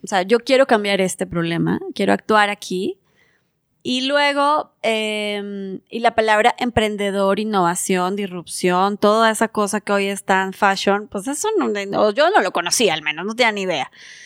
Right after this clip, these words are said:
Eh, y entonces lo que hice fue empezar a buscar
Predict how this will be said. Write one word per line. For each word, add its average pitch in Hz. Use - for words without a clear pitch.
Eh, 180
y 233
entonces 285
lo 339
que 269
hice 254
fue 294
empezar 269
a 269
buscar 226